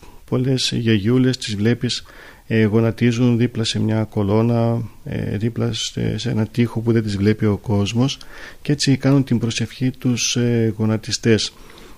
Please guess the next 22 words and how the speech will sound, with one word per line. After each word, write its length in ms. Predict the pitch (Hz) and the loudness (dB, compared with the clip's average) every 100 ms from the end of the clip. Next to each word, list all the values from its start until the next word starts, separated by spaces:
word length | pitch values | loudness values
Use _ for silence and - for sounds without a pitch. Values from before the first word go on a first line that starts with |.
| - | 0
Αλλά 480 | 120 117 117 123 127 | 2 4 4 4 0
συνήθως 560 | - 123 143 151 135 | 0 2 2 0 -4
μέσα 260 | 131 139 135 | -2 -2 -2
στο 200 | - 120 | -2 0
ναό 360 | 110 113 143 175 - - - | 2 4 2 -2 -10 -20 -10
ο 600 | - 120 113 113 113 117 | -4 -2 0 0 -2 -2
κάθε 300 | - 127 120 | -2 -2 0
άνθρωπος 760 | 123 127 131 120 127 120 - - | 0 0 -4 -2 -2 -2 -4 -2
ή 120 | 120 | 0
ντρέπεται 520 | 104 110 113 107 - | 2 2 2 -2 -2
να 240 | 98 101 | 0 0
γονατίσει 920 | 98 92 95 95 - 123 135 - 131 131 - - - | -2 -2 -2 -2 0 0 0 0 -2 -2 -18 -20 -2
ή 600 | 147 135 131 131 127 123 | 2 4 4 4 6 4
επειδή 400 | 123 - 120 117 | 2 0 0 0
έχει 200 | 123 117 | 0 -2
κόσμο 800 | - 120 117 120 113 117 113 110 - | 0 0 2 2 4 4 2 0 -6
για 140 | 135 | -2
να 100 | 127 | 0
μην 260 | 120 123 120 | 2 0 0
τον, 540 | 123 123 120 123 123 - - | -2 0 0 -2 -4 -8 -8
να 100 | 123 | -6
πούν 320 | 120 127 | -2 -2